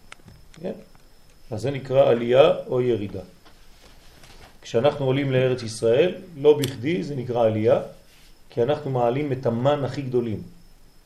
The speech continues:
עלייה לארץ ישראל זה עליית מן גדולה מאוד, ושם יורד שפע חדש, בסוד נשמה חדשה שאנחנו מקבלים בלילה הראשון שאנחנו יושנים בארץ ישראל. אתם יודעים שכשיושנים בלילה הראשון בארץ ישראל,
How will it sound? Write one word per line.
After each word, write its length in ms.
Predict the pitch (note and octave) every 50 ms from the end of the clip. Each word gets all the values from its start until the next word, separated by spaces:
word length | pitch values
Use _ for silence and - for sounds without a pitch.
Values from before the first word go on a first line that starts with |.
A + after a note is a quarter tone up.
| _ - - - - - A2+
עלייה 260 | A2 G#2+ A#2+ C#3 C3+
לארץ 280 | C3 B2+ C3 C3 C3
ישראל 460 | B2+ A2+ A2 - - B2 C#3 D#3+ E3 C#3+
זה 120 | B2+ B2
עליית 320 | A#2 B2 B2+ B2 - A2+
מן 180 | A#2+ B2+ C3 B2+
גדולה 280 | A#2 G#2+ A2+ A#2 B2 A#2+
מאוד, 400 | A#2 A#2 A2 G#2+ A2+ B2+ - - - - - - - - - - - - - - - - - -
ושם 340 | G2+ G2+ - - D#3+ E3 D#3+ D3
יורד 320 | C#3 C3 B2+ C#3+ C#3+ C#3
שפע 340 | - - C#3 C3+ C3+ - B2
חדש, 580 | A2+ - A2+ G2 G#2+ B2+ E3 F#3+ F3+ - - - - - - - - - - - - - - _ -
בסוד 380 | A2 A2 A2 A2+ C#3 C3+ B2 A#2+
נשמה 300 | A#2 - A#2+ A2 A#2 A2+
חדשה 440 | - A#2+ G2+ G#2 G2+ - C3+ C3+
שאנחנו 340 | C3+ C3+ A#2 A#2+ A#2 - A#2+
מקבלים 560 | A2+ G#2+ G#2+ - G#2 F#2 G2+ A#2 C3+ C3+ B2+
בלילה 460 | A2 G#2+ A2 A#2+ B2 B2 A#2+ A#2 A2+ G#2
הראשון 400 | G2 G2 F#2+ - C3 C3 C3 B2+
שאנחנו 360 | - A#2 A2 A2+ A2+ A2+ A2+
יושנים 400 | G#2+ G2+ - - A#2 A#2+ A#2+ B2 B2 - - - - - - - _
בארץ 340 | A#2 A2+ A2+ A2+ A2 A2 -
ישראל. 340 | A2+ - - G#2+ F#2 D#2 - - - - - - _ _ - - - _ - - - - - - - -
אתם 140 | - G2+ G#2
יודעים 220 | G#2 A2+ B2 A#2
שכשיושנים 680 | A2+ - A2 - - A2+ G#2 G#2 - - B2+ B2 A#2 G#2+
בלילה 360 | G#2+ G#2+ A#2+ A#2+ A#2+ A2 A2
הראשון 320 | A2 A2 A2 B2 A2+ G#2+
בארץ 260 | G#2+ G#2+ G#2+ A2 A2
ישראל, 460 | - G#2+ - - G2+ G2+ A#2+ C#3+ E3+